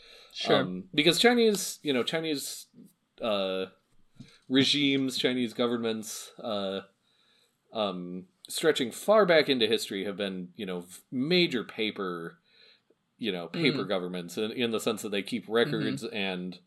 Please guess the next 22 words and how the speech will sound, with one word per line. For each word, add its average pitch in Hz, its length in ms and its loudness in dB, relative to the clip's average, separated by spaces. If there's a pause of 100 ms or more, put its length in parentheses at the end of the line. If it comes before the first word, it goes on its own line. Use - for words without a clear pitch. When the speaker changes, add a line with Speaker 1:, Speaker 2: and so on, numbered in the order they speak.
(340)
Speaker 2:
accounts 113 640 0
and, 92 380 -6
you 104 100 -8
know, 90 220 -6 (340)
Speaker 1:
Yep. 135 280 0 (220)
Speaker 2:
uh, 90 340 -4 (440)
literature, 135 840 6
you 117 200 -4
know, 107 180 0
has, 101 220 -4
has 110 180 -4
always 101 260 -2
been 98 200 -6
huge, 95 480 -8
you 123 160 0
know, 101 100 0
dating 127 480 2 (400)
way 170 340 8
back 135 320 6
into, 104 460 0
into 101 140 -8
history, 104 640 0